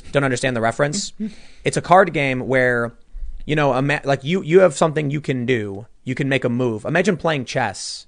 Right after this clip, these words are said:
You're like, you can make a move, and you're like, "Uh-oh, but if I do this, they might take my guy."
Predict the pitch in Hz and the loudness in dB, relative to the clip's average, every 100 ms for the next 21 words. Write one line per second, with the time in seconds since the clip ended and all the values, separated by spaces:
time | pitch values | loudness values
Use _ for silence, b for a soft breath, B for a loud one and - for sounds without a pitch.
0 | - 117 113 135 156 160 143 160 135 127 | -4 -2 0 0 0 0 2 2 2 2
1 | 127 117 135 123 113 117 120 135 135 165 | 0 0 -2 0 0 0 0 0 0 0
2 | 143 - 120 131 131 120 - 131 117 113 | 0 -2 -2 0 0 -2 -4 -6 -4 -2
3 | 127 131 104 | 0 2 0